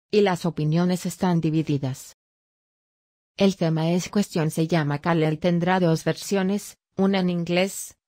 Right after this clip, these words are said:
interpretada por Jason Derulo, y otra en castellano, que llevará el sello de Maluma. Justamente fue el cantante estadounidense quien compartió la canción en su canal de YouTube.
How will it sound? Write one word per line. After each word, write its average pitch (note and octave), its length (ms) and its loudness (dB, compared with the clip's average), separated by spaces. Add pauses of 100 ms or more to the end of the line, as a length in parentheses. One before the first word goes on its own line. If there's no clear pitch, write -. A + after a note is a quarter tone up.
interpretada F3+ 800 -2
por G3+ 160 0
Jason F#3 400 -2
Derulo, E3 540 0 (180)
y G3+ 160 0
otra F#3+ 240 0
en E3 80 0
castellano, D3+ 720 -2 (240)
que E3+ 140 4
llevará E3 420 2
el G#3+ 80 0
sello F#3+ 400 0
de E3 120 0
Maluma. C#3 520 0 (400)
Justamente F#3+ 800 0
fue F#3 220 -4
el E3+ 120 -4
cantante F3 560 0
estadounidense D3+ 1000 0
quien E3 300 -2
compartió F3 580 0
la C4 120 2
canción A3 440 -2
en E3 160 0
su F3+ 140 -6
canal E3+ 360 0
de F3 120 0
YouTube. D#3+ 480 -2